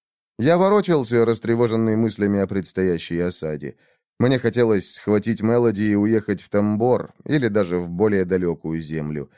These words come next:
если бы это было так просто. Я пошёл в буфетную выпить кофе. Тенгиз уже пил, сидя на полу, и читал свиток, держа его у самого носа.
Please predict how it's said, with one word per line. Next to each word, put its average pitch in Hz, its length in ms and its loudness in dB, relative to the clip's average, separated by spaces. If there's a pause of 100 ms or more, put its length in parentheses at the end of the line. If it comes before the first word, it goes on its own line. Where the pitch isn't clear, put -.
(380)
если 156 420 0
бы 117 140 0
это 107 180 0
было 87 240 -2
так - 240 -10
просто. - 520 -12 (840)
Я 175 180 2
пошёл 165 380 2
в 120 60 -4
буфетную 131 600 2
выпить 110 340 -2
кофе. 85 460 -4 (360)
Тенгиз 147 520 2
уже 113 260 2
пил, 113 380 0
сидя 104 320 -2
на 101 100 0
полу, 131 320 2
и 113 80 2
читал 113 380 0
свиток, 120 420 -4
держа 107 380 0
его 101 240 0
у 92 60 -2
самого 92 380 -2
носа. 80 460 -8